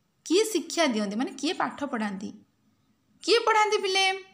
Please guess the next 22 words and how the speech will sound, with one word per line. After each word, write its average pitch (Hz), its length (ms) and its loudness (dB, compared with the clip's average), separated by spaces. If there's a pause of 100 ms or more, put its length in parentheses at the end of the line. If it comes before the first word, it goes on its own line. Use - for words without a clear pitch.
(640)
ମାନେ 427 100 -6
କିଏ 403 220 2
ଶିକ୍ଷା 359 400 -2
ଦିଅନ୍ତି? 208 460 -4
ଟିଚେସ୍ 269 460 -2
ଦେୟାର। - 220 -10 (1400)
ଏଲିଫାଣ୍ଟ 349 540 2
ଟ୍ରେନର 277 480 4
ନା? 320 380 2 (840)
ତ 220 40 0
ଆନ୍ସର 220 640 0
କ'ଣ 220 240 0
ଲେଖିବ? 190 340 -8
ହୁ 247 380 -2
ଜାଗାରେ 214 580 0 (440)
ଦ 190 100 -6 (300)
ଏଲିଫାଣ୍ଟ 320 760 -2
ଟ୍ରେନର 226 580 2 (420)
ଟିଚେସ୍ 285 680 -2 (340)
ଦେୟାର। 262 600 2 (1600)
ଆନ୍ସର 214 320 -4
ହବ 233 180 -6